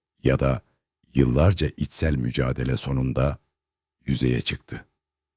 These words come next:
Nasıl olduysa oldu, hissettin. Eski benliğin, uzun süre tutunduğun kimlik çöktü.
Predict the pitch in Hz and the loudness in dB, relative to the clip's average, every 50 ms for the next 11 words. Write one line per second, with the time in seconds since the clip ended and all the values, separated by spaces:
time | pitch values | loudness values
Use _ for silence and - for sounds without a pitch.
0 | _ _ _ _ _ _ _ _ _ _ _ _ _ _ _ _ _ _ _ - | _ _ _ _ _ _ _ _ _ _ _ _ _ _ _ _ _ _ _ 0
1 | 76 82 95 - - 67 62 60 62 60 65 64 - - 78 65 57 57 57 - | 2 2 2 2 0 -2 -2 -2 -2 -2 -2 -2 -2 -2 -2 -2 -2 -2 0 0
2 | 80 80 87 - _ _ _ _ _ _ _ _ _ - - - - - - _ | 0 0 0 -4 _ _ _ _ _ _ _ _ _ -2 -2 0 0 -2 -4 _
3 | - 76 - - _ _ _ _ _ _ _ _ _ _ _ _ _ _ _ - | -6 -8 -8 -8 _ _ _ _ _ _ _ _ _ _ _ _ _ _ _ 0
4 | - - - - 87 76 69 64 62 64 64 67 69 73 87 87 80 - _ _ | 0 0 2 0 0 0 0 0 0 0 0 2 2 2 0 -2 -4 -8 _ _
5 | _ _ _ _ _ _ _ _ - 78 73 - 110 120 117 - - 69 64 64 | _ _ _ _ _ _ _ _ -4 -2 0 4 4 4 4 2 0 -2 -4 -4
6 | - - 65 - - 69 69 - 65 67 69 73 71 - - - 67 67 67 69 | -4 -6 -8 -4 -2 -2 -2 0 0 0 0 0 -2 -2 -4 -4 -2 -2 -2 -4
7 | - - - - - - _ - - - - | -4 -6 -6 -6 -6 -8 _ -8 -8 -8 -8